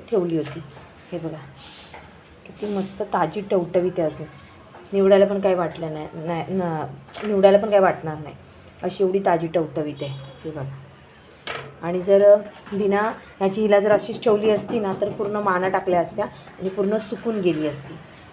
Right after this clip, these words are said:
तर, अ, अशी ट्रिक तुम्ही पण यूज करा. एक दिवस तरी कोणतीही पालेभाजी आरामशीर असं ओल्या कपड्यामध्ये राहते. हॅलो, आत्ता आलो मगाशी, चहा वगैरे घेतला आणि, अ,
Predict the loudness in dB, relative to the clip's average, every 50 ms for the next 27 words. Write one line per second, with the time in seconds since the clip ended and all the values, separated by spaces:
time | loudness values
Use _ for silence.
0 | -20 -6 -2 -2 0 0 0 0 0 0 0 0 -2 -2 -2 0 -2 -2 0 2
1 | 2 2 2 0 -2 -2 0 0 0 2 2 2 2 2 0 -2 -4 -2 -2 -2
2 | -2 -4 -6 -14 -18 -20 -20 -20 -20 -20 -20 -20 -10 0 2 2 2 2 0 4
3 | 4 4 4 2 2 2 2 2 2 -2 -8 -12 -20 -20 -20 -8 -4 -2 0 0
4 | 2 0 0 0 0 0 2 2 2 4 2 2 2 0 0 0 0 0 0 0
5 | 0 -2 -2 0 0 0 0 0 -4 -2 -2 0 0 0 -2 -2 -2 -2 -2 -2
6 | -2 0 0 0 0 -2 -6 -8 -8 -12 -12 -14 -16 -18 -20 -18 -20 -20 -20 -20
7 | -20 -20 -20 -20 -20 -20 -20 -20 -20 -20 -20 -20 -20 -20 -20 -20 -20 _ _ _
8 | _ _ _ _ _ _ -18 -16 -14 -14 -14 -14 -14 -14 -14 -16 -16 -16 -16 -16
9 | -14 -4 -2 0 0 2 2 0 0 0 -2 -4 -6 -12 -16 -16 -18 -18 -18 -18
10 | -18 -8 -6 -6 -6 0 4 4 4 4 4 2 -2 -2 -2 -2 -2 -2 -4 -6
11 | -4 -6 -4 -4 -4 -2 -2 0 0 0 -2 -2 -4 -4 -2 -2 -2 -2 -4 -12
12 | -16 -16 -16 -16 -16 -12 -8 -4 -2 0 0 0 0 0 0 0 0 0 -2 -2
13 | -2 -4 -4 -4 -4 -4 -4 -2 -4 -4